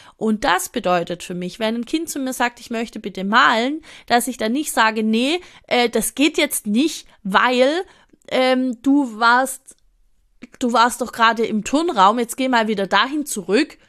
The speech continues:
weil ich will nicht, die, ich, ich will das Kind nicht verwöhnen und ich will nicht, dass es denkt, es kriegt immer alles, was es will, sondern dass ich sage, „Ah, okay,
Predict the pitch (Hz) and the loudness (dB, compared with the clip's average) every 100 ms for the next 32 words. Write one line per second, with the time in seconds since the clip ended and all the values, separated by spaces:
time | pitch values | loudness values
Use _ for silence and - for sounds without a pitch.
0 | _ _ - 214 220 233 240 226 262 277 | _ _ -2 0 0 -2 -6 0 2 2
1 | 262 - 233 240 214 208 208 - 233 233 | -2 -6 -8 -6 -8 -8 -10 -6 -4 -2
2 | 220 - 320 269 - 202 185 196 262 233 | -4 -2 -2 -2 -6 -4 0 0 -2 -4
3 | 220 240 254 262 226 214 - 220 220 202 | -4 -4 -4 -4 -6 -6 -6 -6 -6 -8
4 | - 302 - 208 - 175 175 - 175 180 | -6 -6 -4 -4 -2 -4 -6 -8 -8 -8
5 | - 196 294 - - - - 254 247 233 | -4 0 0 -2 -18 -10 0 0 2 -2
6 | 226 214 226 226 226 240 254 - 294 294 | -4 -2 0 0 0 2 2 0 -4 -4